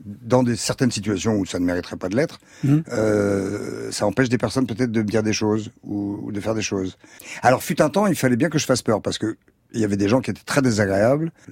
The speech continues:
Speaker 1: Je suis un mec très gentil, euh, en vrai. Et donc, mais quand on, quand, quand il y a des choses désagréables qui se passent, on, on est un peu obligé de montrer qui c'est Raoul. Alors, euh, j'ai, j'ai, j'ai un peu peut-être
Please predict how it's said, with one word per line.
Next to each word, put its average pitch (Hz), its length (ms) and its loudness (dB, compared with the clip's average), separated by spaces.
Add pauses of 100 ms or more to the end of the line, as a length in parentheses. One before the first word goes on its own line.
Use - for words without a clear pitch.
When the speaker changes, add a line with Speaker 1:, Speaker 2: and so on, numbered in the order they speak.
Speaker 1:
Je 95 160 -4
suis 92 140 -2
un 92 60 0
mec 87 120 -4
très - 160 -2
gentil, 120 420 0
euh, 82 460 -6 (100)
en 90 60 -4
vrai. 90 260 -4 (400)
Et 90 140 -6
donc, 113 240 -2
mais 107 120 -2
quand 139 200 -2
on, 120 180 0
quand, 120 140 -4 (220)
quand - 100 -4
il 95 80 -2
y 110 40 2
a - 20 -2
des 107 100 -2
choses 110 180 0
désagréables 120 480 2
qui 110 120 -4
se - 80 -10
passent, 156 280 0
on, 104 380 -4
on 107 180 0
est 104 80 0
un 107 140 0
peu 131 140 -2
obligé 113 260 0
de 123 60 2
montrer 120 240 -2
qui 95 100 -4
c'est 107 120 -2
Raoul. 135 300 2
Alors, 117 280 -2 (640)
euh, 110 600 -14
j'ai, 110 240 -6
j'ai, 117 280 0
j'ai 110 100 2
un 123 120 4
peu 151 200 2
peut-être 135 380 0